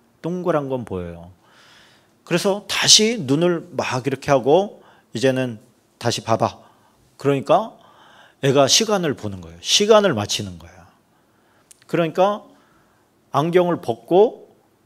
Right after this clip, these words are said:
이제 가게 된 겁니다. 눈이 깨끗하게 고침을 받았어요. 어? 그리고 또 한 사람은 그 이제 그 교회의 오래된 권사님이신데, 이분이 곱주셔요.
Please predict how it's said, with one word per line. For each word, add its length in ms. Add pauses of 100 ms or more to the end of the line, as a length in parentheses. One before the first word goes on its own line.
(140)
이제 460 (100)
가게 280
된 200
겁니다. 540 (400)
눈이 500 (200)
깨끗하게 580
고침을 440
받았어요. 420 (640)
어? 140 (920)
그리고 200
또 200
한 300
사람은 680 (380)
그 100
이제 220
그 280
교회의 320
오래된 500
권사님이신데, 1040 (680)
이분이 340
곱주셔요. 640